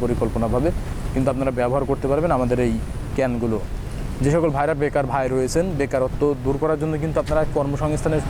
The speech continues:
চেষ্টা করছেন, তেনারা কিন্তু ব্যবসাটা শুরু করতে পারেন, যেটা আপনারা অল্প পরিসরে কিছু বাজেট নিয়ে আপনারা কিন্তু ক্যানগুলো ক্রয় করে এটা খেলার মাঠে, মেলার মাঠে বা সামাজিক অনুষ্ঠানে কিন্তু আপনারা ইট স্মোকিং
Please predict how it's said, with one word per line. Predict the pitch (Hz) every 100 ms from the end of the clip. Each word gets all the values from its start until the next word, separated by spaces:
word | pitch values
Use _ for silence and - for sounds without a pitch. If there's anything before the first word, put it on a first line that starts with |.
| 120 -
চেষ্টা | 156 160
করছেন, | 151 147 202
তেনারা | 143 143 143
কিন্তু | 147 143
ব্যবসাটা | 135 123 135
শুরু | - 147
করতে | 151 156
পারেন, | 170 185 240 - - - - 123
যেটা | 139
আপনারা | 147 156 156
অল্প | 170 185 185
পরিসরে | 170 160 170 180 196 -
কিছু | 151 147
বাজেট | 143 151 175
নিয়ে | 180 156 151
আপনারা | 131 135
কিন্তু | 135 139 156 147
ক্যানগুলো | 156 151 143 156
ক্রয় | 151 151 151 143
করে | 147 190 269 - - - - - -
এটা | 131 139
খেলার | - 156
মাঠে, | 160 156 165
মেলার | 156 143
মাঠে | 143 139
বা | 143
সামাজিক | 131 147 139 131
অনুষ্ঠানে | 135 139 156 147
কিন্তু | 151 156 180 -
আপনারা | 120 127 135
ইট | 135 131
স্মোকিং | 139 - 139 139 139